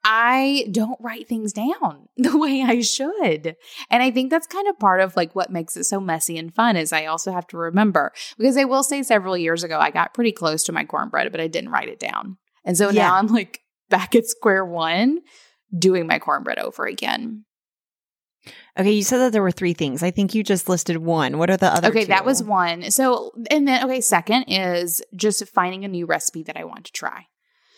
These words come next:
Speaker 1: So you get a new cookbook, there's a cool recipe, or, like, you come across one on the internet. I do love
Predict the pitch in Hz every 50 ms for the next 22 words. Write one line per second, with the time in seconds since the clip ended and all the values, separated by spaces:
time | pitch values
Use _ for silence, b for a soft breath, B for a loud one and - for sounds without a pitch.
0 | b b b b b b _ _ _ _ _ _ - - - 214 190 180 180 185
1 | 208 220 226 220 190 170 165 175 170 165 160 - 277 294 - _ - 277 269 269
2 | - 208 180 170 165 165 - 170 165 165 208 247 240 - - 254 233 233 233 226
3 | 220 214 208 208 196 - 185 180 170 165 170 - 170 160 160 160 - - - 185
4 | 170 - 202 175 170 160 - 165 160 165 160 - 180 170 165 160 160 160 165 196
5 | 220 214 208 208 202 196 190 180 175 170 165 156 165 165 156 160 160 156 156 160
6 | 156 - - - -